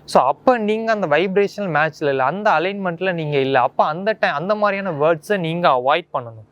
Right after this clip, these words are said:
So, அதே மாதிரி சடனா நீங்க ஒரு விஷயம், ஒரு வெளிய போறீங்க, something ஏதோ ஒரு விஷயம் வாங்கணும் அப்படின்னு விருப்பப்படுறீங்க, ஆனா உங்ககிட்ட அமௌண்ட் இல்ல, ஆனா நீங்க மணியை மேனிஃபெஸ்ட் பண்ண ட்ரை பண்றீங்க, அந்த இடத்துல உங்களுக்கு ஒரு ஃபீலிங்ஸ் கிரியேட் ஆயிரும். என்ன ஃபீலிங்ஸ்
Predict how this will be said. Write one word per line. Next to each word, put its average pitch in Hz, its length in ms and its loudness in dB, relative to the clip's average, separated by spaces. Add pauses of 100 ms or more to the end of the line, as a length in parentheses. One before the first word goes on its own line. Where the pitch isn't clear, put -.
(300)
So, 156 200 2
அதே 208 240 2
மாதிரி 196 360 0 (1200)
சடனா 220 300 2
நீங்க 196 240 0
ஒரு 170 140 2
விஷயம், 156 360 -2
ஒரு 151 140 0
வெளிய 175 320 2
போறீங்க, 165 400 -2
something 165 320 -2
ஏதோ 175 180 2
ஒரு 180 140 0
விஷயம் 156 280 0
வாங்கணும் 180 340 0
அப்படின்னு 160 340 -2
விருப்பப்படுறீங்க, 151 480 -2
ஆனா 180 220 0
உங்ககிட்ட 165 400 -2
அமௌண்ட் 165 340 0
இல்ல, 160 180 0
ஆனா 208 180 -2
நீங்க 190 200 -4
மணியை 160 320 0
மேனிஃபெஸ்ட் 156 420 0
பண்ண 151 200 -2
ட்ரை 143 300 -2
பண்றீங்க, 175 260 -2
அந்த 202 380 2
இடத்துல 180 180 -4
உங்களுக்கு 175 440 -2
ஒரு 151 260 0
ஃபீலிங்ஸ் 160 380 -2
கிரியேட் 131 260 -2
ஆயிரும். 117 320 -2 (340)
என்ன 185 260 2
ஃபீலிங்ஸ் 160 320 -4